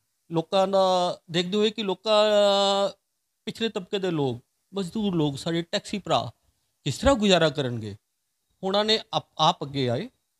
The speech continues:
ਔਰ ਖੁਦ ਆ ਐਲਾਨ ਕੀਤਾ ਹੈ ਕਿ ਬਹੱਤਰ ਲੱਖ ਪਰਿਵਾਰਾਂ ਨੂੰ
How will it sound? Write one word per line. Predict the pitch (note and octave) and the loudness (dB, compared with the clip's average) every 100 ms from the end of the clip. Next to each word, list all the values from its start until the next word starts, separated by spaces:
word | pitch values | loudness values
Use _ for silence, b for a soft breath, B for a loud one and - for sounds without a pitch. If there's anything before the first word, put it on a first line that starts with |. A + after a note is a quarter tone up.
| _ _ _ _ _ _ - | _ _ _ _ _ _ -4
ਔਰ | C4 - | -4 -4
ਖੁਦ | - C4 G#3+ - | -2 -2 -2 0
ਆ | F#3+ G3 E3+ | 0 4 4
ਐਲਾਨ | E3+ F3 | 4 2
ਕੀਤਾ | D#3 C3+ - | -2 -6 -4
ਹੈ | D#3+ E3 _ _ _ | -4 -4 _ _ _
ਕਿ | - G#3 | -8 -6
ਬਹੱਤਰ | D3 C3 A#2 F3 - _ - A#3 A#3 F3+ | -6 -8 -6 -8 -10 _ -2 0 0 -4
ਲੱਖ | F#3+ D#3 E3+ A3+ A3 - _ _ | -6 -4 0 0 0 -6 _ _
ਪਰਿਵਾਰਾਂ | E3+ C#3+ C3 C3+ C#3 D3 | 0 2 4 4 4 2
ਨੂੰ | C#3+ D3+ F3 | 0 -2 -4